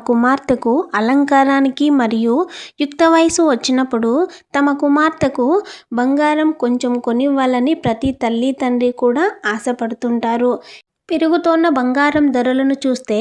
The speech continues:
పేద మధ్య తరగతి వాళ్ళ గుండెల్లో గుబులు పెరుగుతోంది. ఎందుకంటే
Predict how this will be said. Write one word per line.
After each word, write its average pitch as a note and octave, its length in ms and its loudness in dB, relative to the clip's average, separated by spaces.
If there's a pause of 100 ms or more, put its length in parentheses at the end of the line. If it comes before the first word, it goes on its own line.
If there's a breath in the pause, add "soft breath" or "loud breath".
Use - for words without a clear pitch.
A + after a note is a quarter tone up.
(200)
పేద C#4 260 0 (180)
మధ్య B3+ 400 0
తరగతి A3+ 380 -2 (100)
వాళ్ళ G#3 260 -2
గుండెల్లో A3 600 -2 (160)
గుబులు A3+ 340 -2
పెరుగుతోంది. A3+ 640 -2 (440 loud breath)
ఎందుకంటే D4 560 0